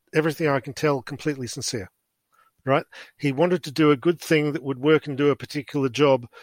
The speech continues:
but all his ideas about money and economics were, frankly, bizarre and wrong.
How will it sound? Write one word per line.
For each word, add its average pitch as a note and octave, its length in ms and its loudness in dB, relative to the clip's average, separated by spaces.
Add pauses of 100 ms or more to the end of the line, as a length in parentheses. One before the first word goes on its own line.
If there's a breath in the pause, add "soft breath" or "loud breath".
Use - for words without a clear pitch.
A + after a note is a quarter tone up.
(680 loud breath)
but D3+ 200 4
all E3 280 2
his D3+ 200 0
ideas D3 580 4
about C#3+ 300 2
money D3 360 -2
and C#3+ 140 0
economics C#3 760 -4
were, C3+ 340 2 (200)
frankly, A#2+ 520 -6
bizarre B2 500 0
and A#2 140 -6
wrong. G#2+ 240 -4